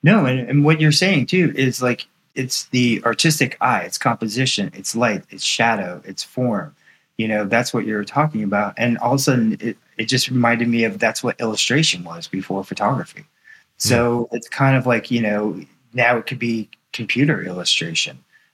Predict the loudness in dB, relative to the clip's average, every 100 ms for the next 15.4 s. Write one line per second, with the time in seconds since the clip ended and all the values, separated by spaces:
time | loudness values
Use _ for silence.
0 | _ -2 -2 -6 _ _ 0 6 6 6
1 | 2 -4 _ -8 0 2 2 0 2 2
2 | 0 -8 -8 -2 0 0 -2 0 0 0
3 | -4 -8 -4 -2 -2 -2 -6 -10 -10 -2
4 | 0 0 -2 -10 _ _ 0 0 -2 -6
5 | 0 2 2 0 0 0 0 -2 -6 -6
6 | -2 -4 -4 -6 -6 -4 -6 -2 0 0
7 | 0 0 0 -2 -4 -14 -20 _ _ _
8 | 0 2 2 2 2 2 0 0 0 2
9 | 4 2 2 -2 0 0 -2 -6 _ _
10 | -4 0 2 2 2 2 -2 -2 -4 -4
11 | _ -2 -2 0 2 2 0 -2 -2 -10
12 | _ _ _ -4 2 6 6 6 6 2
13 | -4 -12 _ _ _ _ _ _ 0 2
14 | 2 0 0 0 2 0 -6 -6 -6 -6
15 | -2 0 2 0